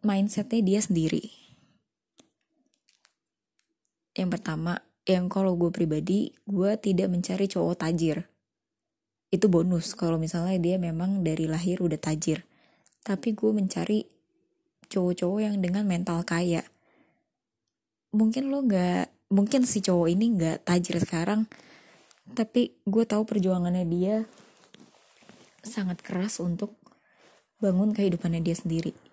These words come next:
Itu salah satu indikasi yang bisa gue, apa namanya, yang bisa jadi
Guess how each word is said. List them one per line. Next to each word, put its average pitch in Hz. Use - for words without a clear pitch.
Itu 202
salah 185
satu 202
indikasi 175
yang 185
bisa 175
gue, 170
apa 185
namanya, 208
yang 170
bisa 180
jadi 170